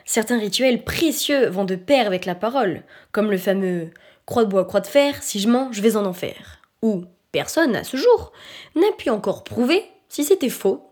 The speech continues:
ou vrai. Mieux encore, l'incontournable promesse du petit doigt. Attention, si vous le faites avec l'index, ça ne marchera pas. Croyez-moi sur parole.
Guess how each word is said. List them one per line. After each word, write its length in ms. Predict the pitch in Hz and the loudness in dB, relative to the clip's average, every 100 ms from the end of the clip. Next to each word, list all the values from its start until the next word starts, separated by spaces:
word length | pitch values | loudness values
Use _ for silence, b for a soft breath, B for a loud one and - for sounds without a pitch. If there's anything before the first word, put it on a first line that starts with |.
| _ | _
ou 80 | - | -4
vrai. 320 | 214 151 - _ _ _ _ _ _ _ _ _ _ B B B B B | -2 -4 -10 _ _ _ _ _ _ _ _ _ _ B B B B B
Mieux 220 | 226 320 | 4 6
encore, 540 | 220 226 302 151 - - 190 | 4 4 2 2 -4 -14 -6
l'incontournable 960 | 247 330 277 233 220 - 208 208 214 | 0 0 0 0 -2 -2 -2 -2 -4
promesse 400 | 180 - 190 190 | -6 -4 -2 -2
du 100 | 180 | -2
petit 240 | 180 208 233 | -4 -4 -2
doigt. 380 | 208 190 - _ _ _ _ _ B B B - | -2 -4 -6 _ _ _ _ _ B B B -2
Attention, 440 | 180 180 254 220 208 _ - B B | 0 0 -4 -6 -10 _ -20 B B
si 200 | - 202 | -6 -4
vous 180 | 175 190 | -4 -4
le 100 | 208 | -4
faites 380 | 202 294 262 - | -2 0 0 0
avec 300 | 180 170 - | -4 -4 -2
l'index, 520 | 202 190 285 311 - - | -2 0 -2 -4 -12 -12
ça 180 | - 190 | -6 -2
ne 160 | 175 165 | -2 -2
marchera 560 | 254 330 - 247 311 | -4 -4 -6 -6 0
pas. 240 | 349 - - _ _ - | 0 0 -10 _ _ -14
Croyez-moi 400 | - 214 190 269 | -4 -2 -2 -4
sur 140 | - | -4
parole. 340 | - 254 233 | 0 0 0